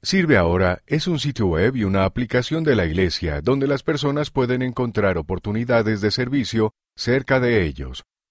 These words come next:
Averigua si hay proyectos en tu zona en sirve ahora punto org o en la aplicación Sirve Ahora,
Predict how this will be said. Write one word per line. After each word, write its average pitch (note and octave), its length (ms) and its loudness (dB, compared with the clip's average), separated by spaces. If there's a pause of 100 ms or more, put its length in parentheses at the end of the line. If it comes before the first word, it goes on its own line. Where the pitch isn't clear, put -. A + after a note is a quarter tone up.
(200)
Averigua E3+ 520 2
si B2+ 160 -2
hay C#3 100 2
proyectos G2 600 0
en E2+ 100 -4
tu E2 140 -8
zona A#2 380 2
en F2+ 160 -2
sirve F#2+ 300 -2
ahora F#2 340 2
punto G#2+ 560 0
org C3 640 2 (220)
o C3+ 160 2
en C#3 100 2
la C#3 120 2
aplicación C#3 640 0
Sirve D#3+ 320 0
Ahora, E2 460 0